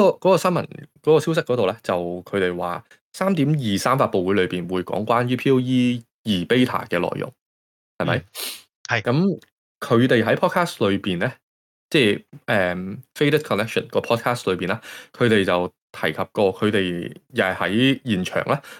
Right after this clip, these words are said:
Speaker 1: 問返員工嘅時候，佢哋就話大概呢，P O E二個 beta，佢哋暫時估計係三個月左右嘅，佢哋希望係三個月左右。
Speaker 2: beta
Speaker 1: 咁當然啦，可以
Speaker 2: 三個月咁耐？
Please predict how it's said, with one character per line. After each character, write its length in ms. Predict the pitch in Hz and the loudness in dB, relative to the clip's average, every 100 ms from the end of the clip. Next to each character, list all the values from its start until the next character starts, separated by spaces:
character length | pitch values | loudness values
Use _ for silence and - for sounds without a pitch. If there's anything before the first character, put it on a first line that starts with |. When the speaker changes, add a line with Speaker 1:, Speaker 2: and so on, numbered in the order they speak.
| - | -2
Speaker 1:
問 180 | 110 98 | 0 2
返 360 | 135 135 139 117 | 0 0 0 -2
員 200 | 165 95 | -6 0
工 200 | 120 120 | 0 2
嘅 120 | 107 | 0
時 120 | - | -2
候， 80 | 82 | -6
佢 160 | - 95 | -6 -6
哋 140 | 87 | -4
就 160 | 85 85 | -4 -4
話 340 | 85 80 80 _ _ _ _ _ _ _ - | -2 -4 -6 _ _ _ _ _ _ _ -6
大 180 | 101 101 | -2 0
概 60 | |
呢 460 | 107 139 120 185 220 _ - | 0 4 4 4 0 _ -2
，P 100 | 202 | 0
O 100 | 190 | 2
E 240 | 180 170 151 | 0 -4 -4
二 180 | 101 | -2
個 100 | 104 | 0
beta， 240 | 143 98 80 | 0 0 0
佢 80 | 117 | 0
哋 80 | 104 | 0
暫 280 | 92 95 101 | 0 0 -2
時 220 | - 85 | -4 -4
估 160 | 107 | 0
計 140 | 127 95 | 2 2
係 40 | |
三 220 | 107 117 | 0 -2
個 100 | 98 | -2
月 100 | 85 - | -6 -8
左 180 | 87 | -6
右 160 | 90 87 | -4 -4
嘅， 80 | - _ _ _ _ _ | -8 _ _ _ _ _
佢 120 | 131 | 2
哋 160 | 117 113 | 2 4
希 260 | 190 185 175 | 2 4 4
望 260 | 107 90 | 2 2
係 100 | 85 | -2
三 200 | 90 113 | 0 0
個 100 | 98 | -2
月 80 | 85 | -4
左 180 | - 87 | -4 -4
右。 220 | 87 - _ _ _ - | -4 -6 _ _ _ -12
Speaker 2:
beta 160 | 220 143 | -2 2
Speaker 1:
咁 40 | |
當 100 | 165 | 4
然 120 | 165 98 | 4 4
啦， 160 | 120 - | 6 4
可 80 | |
以 40 | 135 | 6
Speaker 2:
三 0 | |
個 100 | 113 | 2
月 80 | 107 | 2
咁 480 | - 120 117 98 | -2 -2 0 0
耐？ 80 | 135 | -2